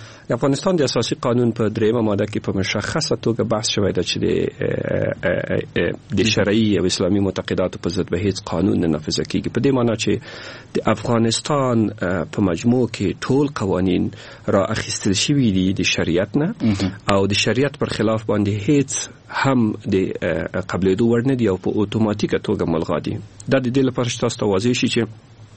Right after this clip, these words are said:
Speaker 1: افغانستان قوانین په مجموع کې شرعي قوانین دي. ترڅنګ یې، اه، د، اه، اه، هوکې د، اه، هغه چارواکي چې د اف-، د هوګ-، د قانون په تطبیق کې، اه،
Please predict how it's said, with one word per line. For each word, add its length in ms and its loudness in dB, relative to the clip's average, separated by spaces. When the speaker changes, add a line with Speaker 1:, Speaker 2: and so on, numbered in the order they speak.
Speaker 1:
افغانستان 480 0
قوانین 440 0
په 120 -2
مجموع 320 0
کې 100 -6
شرعي 300 0
قوانین 420 -4
دي. 100 -10
ترڅنګ 460 2
یې، 340 2
اه، 300 2
د، 120 -2
اه، 480 2
اه، 120 2
هوکې 400 2
د، 120 -2
اه، 120 0
هغه 480 2
چارواکي 800 0
چې 340 2
د 120 0
اف-، 440 -2
د 100 0
هوګ-، 360 0
د 80 0
قانون 420 2
په 120 -2
تطبیق 440 0
کې، 480 -2
اه، 220 -4